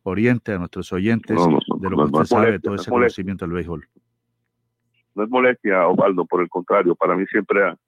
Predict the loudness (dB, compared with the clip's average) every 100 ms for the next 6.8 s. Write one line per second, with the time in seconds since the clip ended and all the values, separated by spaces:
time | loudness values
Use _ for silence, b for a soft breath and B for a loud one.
0 | _ _ _ -14 -12 -6 -4 -4 -4 -6
1 | -6 -6 -4 -4 -8 -8 -8 -10 -10 -12
2 | -14 _ _ _ _ -8 -6 -6 -6 -4
3 | -4 -4 -6 -6 -6 -4 -2 -2 -2 -2
4 | -2 -4 -2 -2 -2 -2 -2 -2 -4 -4
5 | -6 -4 -2 -2 -4 -4 -4 -2 -4 -2
6 | -4 -4 -4 -4 -6 -4 -2 -4